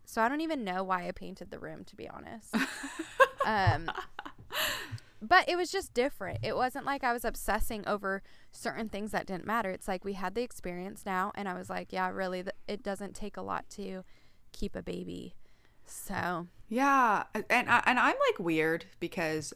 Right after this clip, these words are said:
Speaker 2: I never really did any of the stuff that most people do for the first baby 'cause I,
Speaker 1: Yeah.
Speaker 2: Roland never had a nursery. He had a room that he never slept in 'cause we moved when he was three months old, and all it had in it was,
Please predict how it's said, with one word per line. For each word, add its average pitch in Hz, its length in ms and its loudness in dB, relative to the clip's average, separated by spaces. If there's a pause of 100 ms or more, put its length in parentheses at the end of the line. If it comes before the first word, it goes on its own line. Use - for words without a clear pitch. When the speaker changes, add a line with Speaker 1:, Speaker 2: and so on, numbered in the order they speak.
Speaker 2:
I 170 140 4
never 277 300 0
really 156 260 0
did 143 220 -2
any 147 300 0
of 135 80 -6
the 135 100 -4
stuff - 340 -6
that - 160 -6
most 151 220 -4
people 180 240 -6
do 185 340 -4 (100)
for 190 120 -6
the 196 120 -6
first 175 380 -4
baby 214 520 -4 (520)
'cause 175 160 -6
I, 160 360 2 (300)
Speaker 1:
Yeah. 208 200 -8
Speaker 2:
Roland 180 320 0
never 156 340 -2 (200)
had - 440 -2
a 156 60 0
nursery. 170 500 -4
He 180 180 -6
had 160 380 0 (460)
a 160 100 0
room 156 460 0
that 147 100 -2
he 151 100 -2
never 147 280 -2
slept 156 360 -4
in 143 180 -4
'cause 151 180 -6
we 151 60 -2
moved 170 420 0
when 147 160 -4
he 151 80 0
was 143 100 -6
three 147 140 -2
months 139 260 -4
old, 139 340 -4
and 160 160 -4
all 156 160 2
it 151 80 0
had 151 280 0
in 147 100 -2
it 143 160 -2
was, 139 480 -2